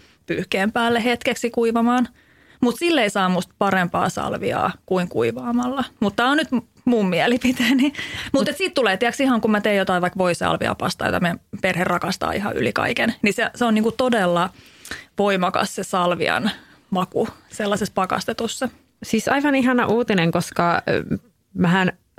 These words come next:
Speaker 2: ra-, oon tänä kesänä löytänyt tällaisen salviapeston. Me ollaan kehitellyt semmonen salviapesto, mitä me ollaan laitettu esimerkiksi pizzaan,
Speaker 1: Mm, se on
Speaker 2: mutta
Speaker 1: ihanaa.
Speaker 2: myös tota, pastaa ja kaikkea muuta. Niin sitten tota, nyt voi, ai-, että me voidaan oikeasti meidän salviapuska myös niinku siitä, mitä sitä jää, niin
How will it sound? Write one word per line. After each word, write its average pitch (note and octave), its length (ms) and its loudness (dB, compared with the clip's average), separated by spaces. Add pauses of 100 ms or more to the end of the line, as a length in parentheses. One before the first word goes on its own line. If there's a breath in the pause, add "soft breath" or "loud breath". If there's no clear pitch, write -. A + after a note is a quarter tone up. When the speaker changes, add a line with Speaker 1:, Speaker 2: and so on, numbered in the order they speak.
Speaker 2:
ra-, F3+ 40 0 (160)
oon F#3 280 2
tänä F#3+ 360 2
kesänä E3 340 0
löytänyt E3 400 0
tällaisen E3+ 380 0
salviapeston. E3 840 0
Me - 60 -4
ollaan - 160 -2
kehitellyt F3 360 -2
semmonen - 220 -4
salviapesto, F3+ 880 0
mitä F3 200 2
me E3 80 2
ollaan D#3+ 200 0
laitettu - 280 -2
esimerkiksi E3 440 -4
pizzaan, F3 680 0 (380 loud breath)
Speaker 1:
Mm, C4 80 2
se D#4+ 280 2
on D4 60 4
Speaker 2:
mutta D4 180 2
Speaker 1:
ihanaa. C4+ 240 2
Speaker 2:
myös F3+ 180 2
tota, E3 440 0 (220)
pastaa F3 380 0
ja F3 80 2
kaikkea F#3 260 0
muuta. F3+ 240 2
Niin F3+ 140 4
sitten F#3 300 0
tota, E3+ 400 0
nyt F#3 240 2
voi, F3+ 180 0 (220)
ai-, F3 120 2 (200)
että F3 160 0
me F3 60 2
voidaan F3 280 2
oikeasti - 280 -2
meidän E3+ 140 2
salviapuska E3+ 640 0
myös F#3 240 0
niinku F3+ 220 -2 (220 loud breath)
siitä, F3 200 2
mitä E3+ 200 2
sitä - 180 -2
jää, F3+ 320 2
niin E3 220 0